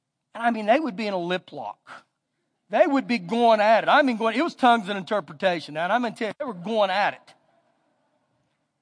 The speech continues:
And I would tell my staff, and, and some of them, especially Miss Ramona, who used to work here, has moved to Amarillo, she, she kinda insinuated that I was lying, and I said, "I'm telling you the truth."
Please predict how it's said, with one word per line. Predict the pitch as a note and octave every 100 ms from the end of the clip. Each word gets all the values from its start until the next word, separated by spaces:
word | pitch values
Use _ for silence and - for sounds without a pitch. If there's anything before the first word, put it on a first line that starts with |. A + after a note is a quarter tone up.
| _ _ -
And | C4+ C4 - _ -
I | B3
would | B3+ B3 -
tell | E4+ B4+
my | F#4 C4
staff, | A#3 - D4+ D#4+ C4+ -
and, | A3 A3+
and | B3
some | F3+ D4 G#4
of | F4+ B3
them, | A#3+
especially | - D#4 F#4 - C4
Miss | B3 A3
Ramona, | A3 G#3+ A#3 C4+ A3
who |
used | G#3 G#3 G#3+
to | -
work | G3+ A3+ F3+
here, | E3
has | D#3+
moved | G3 F#3
to | F3
Amarillo, | G3 F#3+ G#3 A#3 F3+ _ _ _ _ _
she, | - D4+ D4+ -
she | - D#4 B3
kinda | D#4 A4+ C5 F#4
insinuated | C#4+ - A#4+ G4 C4 B3 G#3+
that | B3
I | B3+
was | C4 A#3+
lying, | A3 E4 A4 G4
and | A3
I | A3
said, | G#3+
"I'm | - -
telling | F4+ A#4 F4
you | F3+
the | D#3+
truth." | - G4 B4+ - -